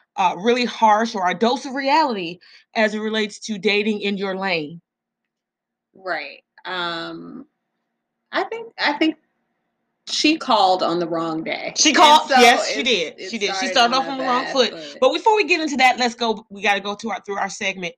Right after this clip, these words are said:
Speaker 1: It's a vibe.
Speaker 2: Yes. Um, so the It's a Vibe this week goes out to Mackenzie Scott.
Speaker 1: Whoop, whoop.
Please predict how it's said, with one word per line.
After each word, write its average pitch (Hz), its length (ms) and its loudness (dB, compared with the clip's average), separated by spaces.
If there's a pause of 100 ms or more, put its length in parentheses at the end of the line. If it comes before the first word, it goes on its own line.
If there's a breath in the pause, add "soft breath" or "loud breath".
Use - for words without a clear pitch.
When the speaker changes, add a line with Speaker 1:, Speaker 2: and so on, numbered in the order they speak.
Speaker 1:
It's 359 260 -4 (140)
a 262 180 6 (160)
vibe. 165 340 2 (680)
Speaker 2:
Yes. 277 680 -12 (140)
Um, 180 360 -8
so 214 400 -6
the 220 180 -12 (100)
It's 294 220 -8
a 302 80 -4
Vibe 208 440 0 (100)
this 277 320 -6
week 180 300 -6 (540)
goes 190 380 -2 (100)
out 175 400 0 (100)
to 190 380 -2
Mackenzie 220 680 -6
Scott. 170 560 -2 (240)
Speaker 1:
Whoop, 220 320 -4
whoop. 240 380 2